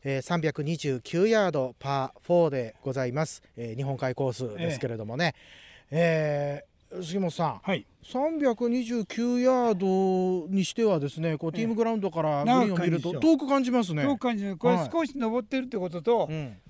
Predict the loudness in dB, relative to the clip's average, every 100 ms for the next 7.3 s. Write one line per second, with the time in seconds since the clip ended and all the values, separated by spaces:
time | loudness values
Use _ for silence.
0 | -8 0 2 2 -2 -6 -6 -6 -4 -4
1 | -6 _ _ _ -4 -2 -2 -4 -6 -10
2 | -10 -10 -8 -2 0 0 -6 -10 -14 -2
3 | 0 0 -4 -6 -4 -4 -6 -4 -4 -6
4 | -8 -8 -8 -12 -14 -20 -20 -10 -6 -6
5 | -6 -6 -4 -2 -2 -4 -4 -6 _ _
6 | -2 0 0 -6 -10 -10 -12 -16 -18 -18
7 | -16 -16 -14